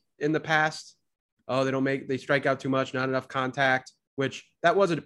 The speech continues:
that was a problem last year. It was not a problem in the previous years of the Baby Bombers era from twenty seventeen to twenty twenty. They made the changes that people wanted.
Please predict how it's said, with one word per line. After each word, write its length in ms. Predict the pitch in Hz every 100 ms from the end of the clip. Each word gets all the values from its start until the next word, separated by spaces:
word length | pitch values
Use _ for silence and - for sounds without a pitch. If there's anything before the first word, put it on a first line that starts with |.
| -
that 100 | 180
was 100 | 165
a 40 |
problem 260 | 139 151 135
last 280 | 208 190
year. 240 | 120 113 110
It 60 |
was 120 | 131 131
not 180 | 202
a 40 | 180
problem 440 | - 131 123 123 -
in 140 | 123
the 240 | 120 117 110 _ _
previous 480 | 208 156 139 123 135
years 260 | 135 127
of 120 | 120
the 180 | 107 113
Baby 340 | 110 127 123 120
Bombers 460 | 120 123 123 120
era 260 | - 127 123
from 140 | 120
twenty 220 | 110 123
seventeen 420 | 120 120 117 127 117
to 60 |
twenty 300 | 113 120 117
twenty. 420 | 110 151 151 143 _ _ _ _ _ _ _ _ _ _ -
They 140 | 180
made 200 | 202 247
the 60 | 233
changes 360 | 175 240 220 185
that 100 | 190
people 220 | 214 190
wanted. 320 | 208 165 110